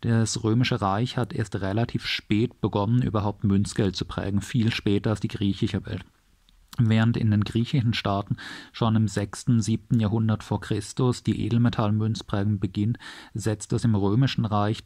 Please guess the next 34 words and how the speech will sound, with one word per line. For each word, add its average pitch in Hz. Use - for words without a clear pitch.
erst 107
im 110
vierten 127
Jahrhundert, 110
äh, 113
erst 113
im 110
dritten 120
Jahrhundert 113
vor 113
Christus -
ein, 113
wo 113
das 117
Römische 117
Reich 101
der 107
frühen 110
und 120
mittleren 113
Republik 107
eine 110
viel 110
primitivere 107
Wirtschaftsordnung -
hatte. -
Das 107
Römische 110
Reich 101
der 110
frühen 110
und 107
mittleren 104
Republik 104